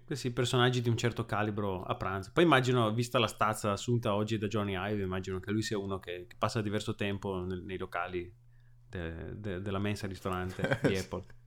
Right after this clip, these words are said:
Speaker 2: Probabile. Ehm, sì, il tizio con cui stavo mi disse che, che vide Steve Jobs,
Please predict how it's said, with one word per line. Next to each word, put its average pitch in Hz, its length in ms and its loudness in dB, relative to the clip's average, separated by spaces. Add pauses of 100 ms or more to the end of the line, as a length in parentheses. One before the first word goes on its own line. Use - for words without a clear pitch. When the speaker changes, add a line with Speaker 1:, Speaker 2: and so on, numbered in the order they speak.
(640)
Speaker 2:
Probabile. 98 600 2 (440)
Ehm, 117 1500 6
sì, 104 280 -2
il 95 360 4
tizio 113 240 -4
con 107 140 2
cui 104 160 0
stavo 110 260 2
mi 95 100 2
disse 95 300 -2
che, 90 340 -2
che 95 120 -2
vide 87 1120 -2
Steve - 260 -6
Jobs, 92 400 -4